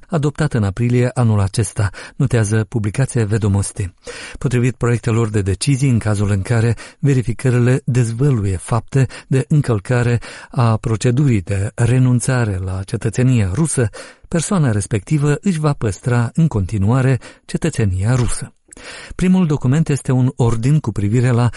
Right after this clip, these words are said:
verificarea faptului dacă persoanele mai dețin sau nu cetățenia rusă, iar cel de-al doilea este un ordin despre organizarea evidenței persoanelor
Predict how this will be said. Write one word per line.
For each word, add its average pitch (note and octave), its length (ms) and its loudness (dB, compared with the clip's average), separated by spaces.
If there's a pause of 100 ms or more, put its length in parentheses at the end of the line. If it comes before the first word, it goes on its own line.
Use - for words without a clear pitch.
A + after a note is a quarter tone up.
(160)
verificarea C#3 720 0
faptului C#3+ 460 0
dacă G#2 360 -4
persoanele B2 560 0
mai G#2+ 220 2
dețin G2 360 0
sau F#2 200 -4
nu B2+ 180 4 (220)
cetățenia A2+ 640 0
rusă, G2 360 -2 (300)
iar B2+ 300 0
cel A2+ 160 0
de-al F#2 240 -2
doilea C3 300 2
este G2+ 200 -4
un F#2+ 120 -2
ordin A#2+ 440 2
despre G#2 380 0 (280)
organizarea B2+ 680 0
evidenței A#2+ 560 0
persoanelor C3+ 640 0